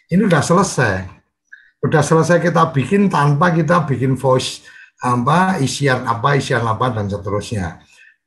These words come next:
Artinya murni dari apa tayangan itu kita penggal-penggal, ah, sudah bisa seperti ini. Nah, lanjutannya gimana? Lanjutannya setelah ini sudah selesai, ya kan?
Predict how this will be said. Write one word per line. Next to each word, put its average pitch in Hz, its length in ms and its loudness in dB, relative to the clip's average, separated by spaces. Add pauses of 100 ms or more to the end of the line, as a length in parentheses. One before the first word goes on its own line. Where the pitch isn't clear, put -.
(180)
Artinya 139 560 2
murni 180 640 6
dari 135 400 0
apa 123 480 0
tayangan 120 560 0
itu 120 240 -2
kita 117 240 -2
penggal-penggal, 101 680 -2 (600)
ah, 110 80 -4
sudah 113 320 -4
bisa 104 240 -4
seperti 98 480 -8
ini. 85 200 -6 (440)
Nah, 135 160 0
lanjutannya 180 640 4
gimana? 214 720 0
Lanjutannya 127 560 0
setelah 143 480 0
ini 139 160 0
sudah 117 320 -4
selesai, 127 800 0 (160)
ya 113 160 -6
kan? 170 480 0